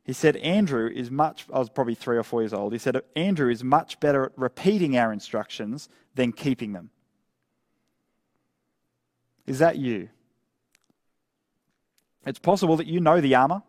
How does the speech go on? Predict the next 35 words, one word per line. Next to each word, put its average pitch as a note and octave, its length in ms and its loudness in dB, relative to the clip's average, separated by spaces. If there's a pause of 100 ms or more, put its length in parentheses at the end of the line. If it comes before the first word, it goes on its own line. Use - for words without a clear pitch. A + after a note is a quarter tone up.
Maybe F3 220 2
you've C3+ 100 0
even D3 220 6
memorized D#3+ 400 6
the E3 80 -2
passage, F#3 640 -4 (800)
but B2 100 -6
you're C#3 80 -2
not F3 160 -6
using C#3 460 -2
it. F2+ 100 -14 (1500)
That F3 220 0
won't E3+ 240 0
help. E3+ 320 0 (720)
God's F3+ 280 4
instruction F3 500 2
to - 120 -8
you D3 80 0
tonight B2 460 0
is C#3 180 -4
to C#3+ 160 -4
put - 320 -4
on F#3+ 160 4
the F3+ 140 4
armor, G#2 320 0 (800)
to - 80 -6
stop F#3+ 300 0
hitting F3+ 220 4
the D#3+ 80 2
snooze G3 420 2
button B2+ 260 2
on C3+ 140 -4
your B2+ 60 -10
Christian D3+ 360 -8
life, F2 460 -12